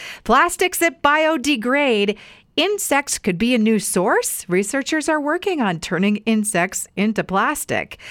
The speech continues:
Zoo Boise on the Threads channel. What's your favorite animal? Arctic foxes. Penguins have votes too. African wild dogs are winning. There's also a vote for the platypus, but I don't think Zoo Boise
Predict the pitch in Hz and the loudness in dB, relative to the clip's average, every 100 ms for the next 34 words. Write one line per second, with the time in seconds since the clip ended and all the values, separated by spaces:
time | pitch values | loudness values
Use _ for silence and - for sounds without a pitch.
0 | - - 208 302 247 277 311 294 277 262 | -14 -6 0 0 4 2 2 2 2 2
1 | 262 247 247 269 302 233 - 240 196 180 | 2 0 0 2 2 0 -2 0 2 2
2 | 202 247 - - 185 277 - 120 107 165 | 2 0 -8 -4 -2 -2 -4 -6 -8 -4
3 | 185 214 220 285 370 403 392 320 302 302 | 0 0 2 2 2 2 0 0 0 2
4 | 311 320 - 190 226 - 214 - 240 254 | 0 -4 0 0 2 -2 -4 0 0 0
5 | - 262 262 262 - _ - 190 202 220 | -2 0 0 0 -4 _ -2 -2 0 0
6 | 208 - 226 180 208 226 - - 254 254 | 0 0 0 2 0 0 -4 -4 -2 0
7 | 254 - - - 180 185 247 277 277 262 | -2 -6 -12 0 2 2 0 0 2 2
8 | 269 294 240 294 302 285 349 339 415 392 | 2 2 2 2 0 0 0 0 0 2
9 | 359 349 339 - - - 143 143 233 330 | 0 2 -2 -4 -20 -6 -4 -2 0 0
10 | - 165 - 160 151 214 302 - 254 254 | 0 -4 -2 -4 0 0 0 -2 -2 0
11 | 294 - 247 240 - 135 107 90 - 110 | -2 0 0 0 -2 -4 -4 -6 -10 -4
12 | 120 339 247 233 240 208 226 202 165 202 | -2 0 0 -2 -2 -2 -2 -2 -2 0
13 | 170 151 135 147 135 | 0 -2 -4 -8 -10